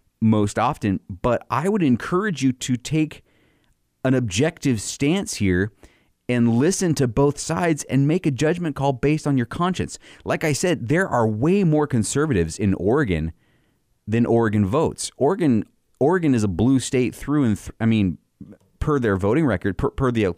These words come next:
Electoral College, it's a blue state. People are voting in that Electoral College, but it's really not the voice of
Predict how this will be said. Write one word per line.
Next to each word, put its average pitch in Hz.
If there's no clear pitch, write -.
Electoral 95
College, 151
it's 139
a 151
blue 160
state. -
People 156
are 123
voting 131
in 123
that 127
Electoral 120
College, 147
but 147
it's 127
really 185
not 165
the 120
voice 156
of 135